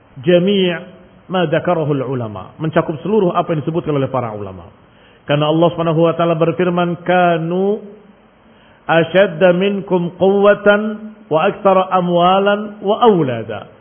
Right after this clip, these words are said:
Mereka dulu lebih dahsyat kekuatannya, lebih banyak hartanya, dan lebih banyak anak-anaknya. Ini semua dunia. Kekuatan di dunia, badannya mereka, Masya Allah,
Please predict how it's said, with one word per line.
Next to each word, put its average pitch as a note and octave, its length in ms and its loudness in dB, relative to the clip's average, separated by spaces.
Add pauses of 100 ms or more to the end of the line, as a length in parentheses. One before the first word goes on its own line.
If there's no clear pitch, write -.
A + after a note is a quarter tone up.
(180)
Mereka F#3 720 2
dulu F#3 500 0 (720)
lebih E3+ 380 2
dahsyat - 520 0
kekuatannya, E3+ 760 0 (1300)
lebih E3+ 320 4
banyak G3+ 340 2 (100)
hartanya, E3+ 640 0 (1080)
dan E3+ 160 4
lebih F3+ 220 4
banyak G3 360 2
anak-anaknya. F#3 760 -2 (580)
Ini A3+ 100 -8
semua A#3+ 240 -6
dunia. F#3 400 -8 (920)
Kekuatan D3 420 -4
di C3+ 120 -8
dunia, D3+ 280 -4
badannya C#3 680 -6
mereka, D3 320 -8
Masya B2+ 320 -10
Allah, C3 560 -8